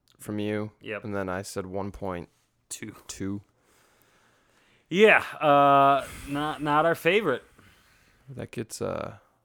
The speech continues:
Speaker 1: what is that? That puts us at three combined.
Speaker 2: Yep.
Speaker 1: Which is, like, kind of our mark of we'd buy it again and we'd recommend it.
Speaker 2: Yep. Yeah, I probably, I, like I said, there's some Fair State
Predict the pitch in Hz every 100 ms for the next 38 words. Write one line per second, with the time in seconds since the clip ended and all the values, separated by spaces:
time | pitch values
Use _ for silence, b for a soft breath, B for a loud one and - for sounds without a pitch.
0 | _ - 107 101 92 - - 95 - -
1 | 101 - - 92 104 107 107 87 85 98
2 | 117 123 _ b b 113 98 _ 110 95
3 | 101 85 87 87 - 95 92 90 87 87
4 | 87 92 - 92 82 85 - _ _ _
5 | _ - 101 85 92 90 92 92 92 92
6 | 92 90 98 95 95 98 110 _ _ -
7 | 95 85 _ _ _ _ _ _ _ _
8 | _ _ _ 101 90 98 - 127 113 110
9 | 104 104 104 117 110 123 120 127 139 107
10 | 101 117 110 - - _ - 123 113 110
11 | - 113 110 - 110